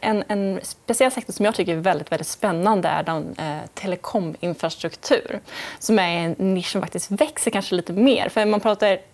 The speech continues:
infrastruktur, investeringar generellt så är ju tillväxten inte särskilt hög. Det kanske är B N P plus lite till.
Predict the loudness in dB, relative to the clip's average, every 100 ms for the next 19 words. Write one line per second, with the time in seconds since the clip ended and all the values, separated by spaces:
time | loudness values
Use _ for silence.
0 | -4 0 2 0 4 2 4 0 2 2
1 | 0 2 4 4 2 4 4 4 2 -2
2 | -4 -10 -10 -12 -12 -14 -2 2 4 2
3 | 0 -2 -4 -2 0 0 0 -2 -2 -4
4 | -4 -6 -6 2 4 4